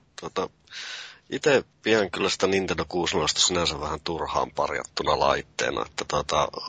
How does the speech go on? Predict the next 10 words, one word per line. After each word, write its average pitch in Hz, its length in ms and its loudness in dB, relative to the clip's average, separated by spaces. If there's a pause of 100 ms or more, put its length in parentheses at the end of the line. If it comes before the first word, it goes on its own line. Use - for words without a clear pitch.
(260)
oishan 95 420 4
se 110 100 2
niinku 101 240 2 (220)
teknisiltä 87 640 2
ratkaisuiltaan 80 920 -2
voinut 73 340 -4
olla 73 240 0
erilainen, 71 500 -2
mutta - 300 -14
kyllä 92 220 -4